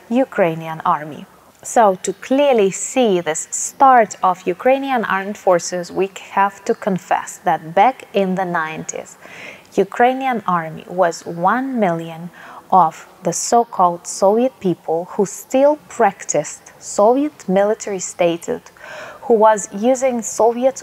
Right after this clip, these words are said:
orders and commands and various forms of address. Russian language was dominant at the beginning in the Ukrainian army,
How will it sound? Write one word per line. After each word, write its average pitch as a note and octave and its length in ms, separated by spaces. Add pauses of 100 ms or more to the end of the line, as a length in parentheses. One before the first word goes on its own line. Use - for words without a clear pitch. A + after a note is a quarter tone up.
(120)
orders F#3 560
and F#3 360
commands E3 720
and F3+ 160
various G3+ 480
forms F#3 400
of F#3 320
address. E3 560 (460)
Russian A#3+ 400
language G#3+ 480
was F3 320
dominant F#3 800
at D#3+ 160
the D3+ 80
beginning F3 580
in E3 140
the D#3 160 (160)
Ukrainian F#3 580
army, G3 480